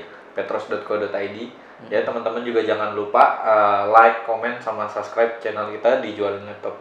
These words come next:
Speaker 1: Indonesia.
Speaker 2: Hmm.
Speaker 1: Terus bisa kunjungi juga Petros, eh, W W W apa situsnya?
Speaker 2: W W W oil gas minus training dot com.
Speaker 1: Oh, oil gas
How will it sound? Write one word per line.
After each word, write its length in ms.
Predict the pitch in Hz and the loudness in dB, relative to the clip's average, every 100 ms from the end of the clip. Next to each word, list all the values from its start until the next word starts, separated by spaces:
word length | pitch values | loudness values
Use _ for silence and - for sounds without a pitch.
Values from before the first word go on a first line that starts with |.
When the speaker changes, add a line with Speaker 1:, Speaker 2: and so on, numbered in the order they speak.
| - - - - - | -18 -20 -20 -20 -14
Speaker 1:
Indonesia. 800 | 107 104 101 - 123 139 156 - - | -6 -4 -4 0 4 4 2 -4 -14
Speaker 2:
Hmm. 160 | 113 - | -14 0
Speaker 1:
Terus 240 | 117 120 | 0 0
bisa 480 | 117 113 107 107 - | 0 6 6 6 -2
kunjungi 400 | 117 110 113 113 | -6 -6 -8 -8
juga 400 | 107 110 131 - | -2 4 4 4
Petros, 480 | 113 - 123 123 - | 0 2 -2 -2 0
eh, 0 | |
W 240 | 117 120 120 | 6 6 6
W 160 | 131 | 6
W 80 | 131 | 8
apa 480 | 139 180 196 - - - | 8 8 4 2 -6 -4
situsnya? 400 | 127 127 123 147 | 2 4 4 2
Speaker 2:
W 80 | 147 | 4
W 0 | |
W 40 | |
oil 140 | 127 123 117 | 4 4 2
gas 320 | 143 139 139 | 0 -2 -10
minus 320 | 123 120 123 | -8 -8 -8
training 320 | - 120 120 | -6 -6 -4
dot 240 | 117 110 - | -6 -6 -6
com. 160 | 117 117 - - | -8 -8 -14 4
Speaker 1:
Oh, 480 | 123 131 - - 123 | 8 8 8 8 8
oil 320 | 123 120 117 | 10 6 6
gas 320 | 147 - | 6 6